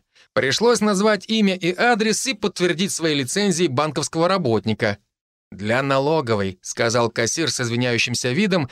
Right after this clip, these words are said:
отсчитывая двенадцать пятьсот. «О, Господи», — подумал Эллиот, — «я и забыл об этих рвачах. Когда они снимут сливки, мало что останется».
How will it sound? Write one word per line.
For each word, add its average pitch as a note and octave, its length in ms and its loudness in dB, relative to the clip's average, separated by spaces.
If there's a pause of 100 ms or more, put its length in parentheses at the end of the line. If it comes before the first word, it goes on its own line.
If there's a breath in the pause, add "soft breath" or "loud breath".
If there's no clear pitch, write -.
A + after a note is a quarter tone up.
(120 loud breath)
отсчитывая C3 560 -2
двенадцать A#2+ 580 -2
пятьсот. - 640 -8 (600)
«О, A2 260 0
Господи», — A2 720 0
подумал A#2 460 2
Эллиот, — A#2 400 0 (340 soft breath)
«я D#3+ 240 0
и E3+ 60 2
забыл D#3+ 400 2
об E3+ 140 2
этих D#3+ 260 -2
рвачах. C3+ 720 -2 (260)
Когда B2 320 0
они F#3+ 160 2
снимут F3+ 380 2
сливки, G#3 440 -2
мало E3+ 360 2
что F3 220 0
останется». D3+ 760 -4